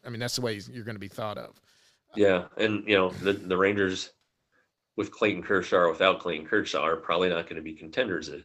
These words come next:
Speaker 2: in, in twenty twenty-two.
Speaker 1: Right, right.
Speaker 2: Twenty twenty-three, maybe, you know,
Speaker 1: Sure.
Speaker 2: maybe. But, um,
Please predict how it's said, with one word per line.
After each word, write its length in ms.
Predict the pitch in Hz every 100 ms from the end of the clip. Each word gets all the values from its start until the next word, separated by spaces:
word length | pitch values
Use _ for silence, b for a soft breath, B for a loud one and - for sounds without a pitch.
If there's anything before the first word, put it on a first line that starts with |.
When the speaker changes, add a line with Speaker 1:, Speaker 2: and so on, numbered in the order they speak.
| -
Speaker 2:
in, 220 | 87 82
in 180 | 80 78
twenty 260 | - 87
twenty-two. 600 | 85 90 80 - - 73 -
Speaker 1:
Right, 240 | 147 123 - _ -
right. 180 | 117 - _
Speaker 2:
Twenty 120 | 85 -
twenty-three, 320 | - 254 220 139
maybe, 500 | 123 127 123 117 -
you 120 | 101
know, 280 | 92 87 87
Speaker 1:
Sure. 220 | - - 107
Speaker 2:
maybe. 460 | 120 117 151 123 - _ _
But, 240 | 98 92 - b b b _
um, 600 | 95 87 85 82 82 80